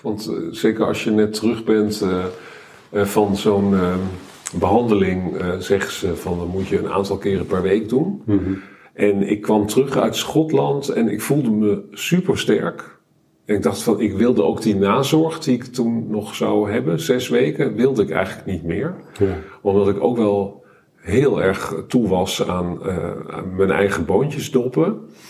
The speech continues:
Speaker 1: Dus ik heb toen ook dat op tafel gelegd van, ja, ik zie het eigenlijk helemaal niet zitten om nu weer hier, eh, drie dagen per week groepstherapie te hebben en, eh,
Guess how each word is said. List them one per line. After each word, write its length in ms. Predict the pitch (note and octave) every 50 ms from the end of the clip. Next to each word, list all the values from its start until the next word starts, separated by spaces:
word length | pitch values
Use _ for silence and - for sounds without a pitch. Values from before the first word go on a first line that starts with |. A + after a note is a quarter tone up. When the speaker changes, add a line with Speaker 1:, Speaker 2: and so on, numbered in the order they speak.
| - - - - - _ _
Speaker 1:
Dus 180 | - G2 F#2+ A2
ik 100 | G#2 -
heb 180 | G2+ G2 -
toen 180 | - G#2+ F#2+ -
ook 180 | F#2 G2 F2 -
dat 220 | - F#2 F2+ -
op 160 | - E2 -
tafel 360 | - F#2+ F#2 G2+ G#2 - - -
gelegd 300 | - F#2 E2+ E2+ E2+ -
van, 140 | - F#2+
ja, 120 | E2 E2+ E2+
ik 160 | D#2+ E2 -
zie 240 | - - - G#2+ G#2
het 100 | G2 F#2+
eigenlijk 260 | - - G2 G2+ - G#2 F#2+
helemaal 180 | F#2+ G2 F#2+ F#2
niet 100 | F#2 -
zitten 280 | A2 G2+ G2 - E2+
om 160 | E2+ F#2 F2+
nu 160 | F#2 G2 G2 F#2+
weer 280 | F#2+ F#2 F2+ F2+ F2+
hier, 420 | F#2 F2+ F#2 F#2 F#2+ F#2 F2+ F#2+ - - - - - - - - - - _
eh, 440 | - - G2 F2+ F2 F2 F2+ F2 F2 F2 F2+ F#2 F#2 F#2+
drie 320 | - F2+ F#2 G2+ G2+ G2+
dagen 460 | F#2 F#2+ F#2 F#2 F2+ - - - F2
per 180 | - G2 F2+ E2+
week 280 | F#2 F2+ F2+ F2+ - -
groepstherapie 760 | - - G#2+ G#2+ G#2 G#2 - - F#2+ F#2 F#2 F#2+ - G2+ F#2
te 140 | - - G2
hebben 600 | F2 E2+ F#2 F2+ E2+ F#2+ F2+ F2+ F2+ F2+ F#2 F#2+
en, 360 | F2+ F2+ F2+ F2 E2+ E2+ -
eh, 220 | - - F2+ E2+